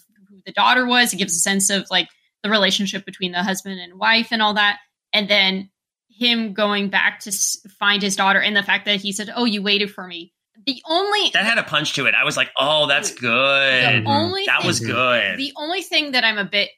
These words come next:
Speaker 1: iffy about is the ending. I get that she's trying to pull him into the water, but I don't get the holding a clump of seaweed. That's, I know it doesn't bother you, Abby, but I don't know. It just
Speaker 2: It,
Speaker 1: feels
Speaker 2: it, it, it doesn't have as poignant, uh,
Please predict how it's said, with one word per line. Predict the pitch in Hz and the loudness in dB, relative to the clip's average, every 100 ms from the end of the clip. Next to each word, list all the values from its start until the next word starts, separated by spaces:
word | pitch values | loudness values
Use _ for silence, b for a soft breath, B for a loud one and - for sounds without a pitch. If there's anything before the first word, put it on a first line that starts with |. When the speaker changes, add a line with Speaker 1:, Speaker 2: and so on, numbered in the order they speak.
| 208 | -6
Speaker 1:
iffy | 202 - 202 196 190 - | -6 -8 -8 -4 -4 -4
about | 196 175 165 170 - | -6 0 0 0 -4
is | 196 196 202 | -4 -4 -6
the | 185 - - | -10 -8 -6
ending. | 185 196 247 269 311 330 _ _ _ 226 | -4 -4 -2 -2 -2 -10 _ _ _ -2
I | 233 | 0
get | 247 240 | -2 -2
that | 233 | -2
she's | - 226 | -2 -4
trying | - 214 | 0 0
to | 190 190 _ | -2 -6 _
pull | 208 202 | -4 -2
him | 190 196 | -2 -2
into | 190 196 196 - | -2 -8 -12 -10
the | 185 | -8
water, | 170 170 180 185 208 220 220 220 220 226 _ _ _ | -8 -4 0 2 2 2 2 2 0 -4 _ _ _
but | 233 | 2
I | 247 208 | 2 2
don't | 247 262 294 | 0 0 0
get | 294 277 - | -2 -2 0
the | 233 202 | 2 2
holding | 196 220 233 220 | 2 0 2 0
a | 190 | -2
clump | - 208 202 220 | -8 -6 -4 -2
of | 180 | -2
seaweed. | - - 180 175 170 | 0 0 -2 -4 -2
That's, | 202 208 - 208 - | 0 0 -4 -10 -2
I | 254 | 2
know | 254 269 262 | 4 2 2
it | 240 226 | 2 2
doesn't | 202 208 208 | 2 2 2
bother | 180 180 175 | 2 2 0
you, | 175 180 190 | -2 -2 0
Abby, | 190 196 214 | 2 2 0
but | 196 190 - _ _ _ _ _ | 0 0 0 _ _ _ _ _
I | 220 220 | 0 2
don't | 208 | 2
know. | 196 190 | 2 2
It | 190 165 233 | 2 0 0
just | 277 - | -2 0
Speaker 2:
It, | |
Speaker 1:
feels | 190 240 | -2 0
Speaker 2:
it, | 202 | 0
it, | 208 214 - | 0 -2 -2
it | 208 202 | -2 -2
doesn't | 196 208 | -2 -2
have | 180 175 160 | 0 0 0
as | 143 | -4
poignant, | - 147 143 139 127 - | -6 -2 0 0 -2 0
uh, | 113 113 110 | 0 0 -2